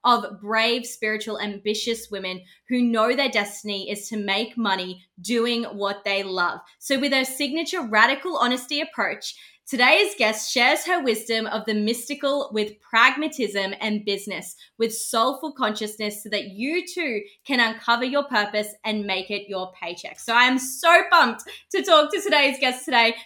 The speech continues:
because she is that beautiful blend of spirituality and business that we love on this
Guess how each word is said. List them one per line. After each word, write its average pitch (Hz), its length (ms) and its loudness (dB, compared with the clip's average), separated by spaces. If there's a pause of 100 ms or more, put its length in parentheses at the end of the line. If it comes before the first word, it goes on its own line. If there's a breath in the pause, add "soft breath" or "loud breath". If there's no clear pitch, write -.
because 269 240 2
she 330 380 0
is 302 220 0
that 277 260 2 (160)
beautiful 339 600 -4
blend 269 340 0
of 220 140 -2
spirituality 277 1080 4
and 240 220 0
business 233 400 -2
that 208 180 -2
we 269 160 -2
love 269 240 2
on 240 140 0
this 220 180 -4